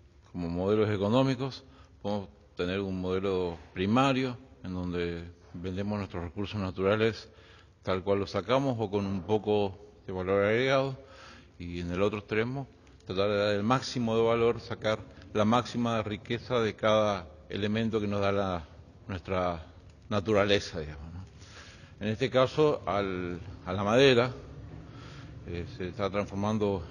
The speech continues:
en carbón y en un producto específico que es el carbón activado. Como lo explicaba recién Walter Weber, es un producto de, de alto valor,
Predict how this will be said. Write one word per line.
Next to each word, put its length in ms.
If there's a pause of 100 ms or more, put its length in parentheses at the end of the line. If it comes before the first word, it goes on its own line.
en 120
carbón 360
y 20
en 100
un 80
producto 280
específico 580
que 120
es 140
el 180
carbón 340
activado. 480 (600)
Como 140
lo 60
explicaba 480
recién 640 (220)
Walter 320
Weber, 420 (500)
es 80
un 120
producto 400
de, 180 (320)
de 140
alto 340
valor, 440